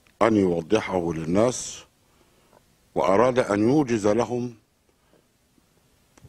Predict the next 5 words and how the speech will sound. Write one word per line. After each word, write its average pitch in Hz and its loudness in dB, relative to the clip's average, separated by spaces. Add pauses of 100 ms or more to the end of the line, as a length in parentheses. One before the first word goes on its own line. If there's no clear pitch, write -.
(220)
مسيرة 120 2
الأعوام 104 0 (1120)
في 104 0
تبليغ 92 -2
الدعوة، 117 0